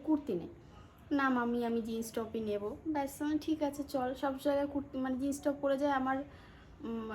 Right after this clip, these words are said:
ঠিক আছে, কিন্তু কিছু কিছু জায়গায় একটু চেঞ্জ করলে ভালো লাগে আমার মনে হয়, তাহলে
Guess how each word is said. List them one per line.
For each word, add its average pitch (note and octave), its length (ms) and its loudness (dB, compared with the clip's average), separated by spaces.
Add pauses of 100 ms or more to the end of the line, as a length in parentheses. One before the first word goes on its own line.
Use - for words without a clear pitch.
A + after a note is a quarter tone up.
(160)
ঠিক F4+ 220 6
আছে, C#4 440 2
কিন্তু D4 220 4
কিছু D4+ 200 2
কিছু D#4 160 2
জায়গায় D4 440 4
একটু D4+ 260 0
চেঞ্জ C#4+ 260 2
করলে C#4 240 2
ভালো B3 240 0
লাগে A3+ 220 0
আমার G#3+ 200 -4 (300)
মনে A#3 220 0
হয়, A3 220 -2 (120)
তাহলে B3 200 0